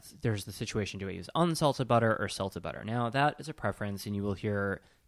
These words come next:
different opinions from different famous chefs, uh, talking about what they prefer. I always use salted butter. I re-, even in sweet things, I use salted butter,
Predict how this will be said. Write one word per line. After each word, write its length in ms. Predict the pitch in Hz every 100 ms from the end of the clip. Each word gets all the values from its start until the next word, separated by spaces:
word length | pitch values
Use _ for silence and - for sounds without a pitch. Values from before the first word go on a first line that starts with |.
| -
different 220 | 196 190
opinions 380 | 156 135 120 107
from 160 | 101
different 280 | 98 - -
famous 240 | 107 98 98
chefs, 420 | 156 131 - - - - - _ _
uh, 540 | 107 98 98 98 95 95 - _ _ _ -
talking 320 | 107 101 101
about 140 | 95
what 100 | 95
they 40 | 98
prefer. 280 | 98 117 -
I 160 | - 120
always 400 | - 110 104 95
use 140 | 92
salted 320 | - 95 - 90
butter. 340 | 90 82 95 _ _ _ _ _ -
I 100 | 117
re-, 220 | 113 -
even 220 | 131 127
in 100 | 113
sweet 300 | 107 120 104
things, 240 | 104 98 92
I 40 |
use 280 | 92 - - _
salted 440 | - 120 107 101
butter, 400 | 98 92 92 87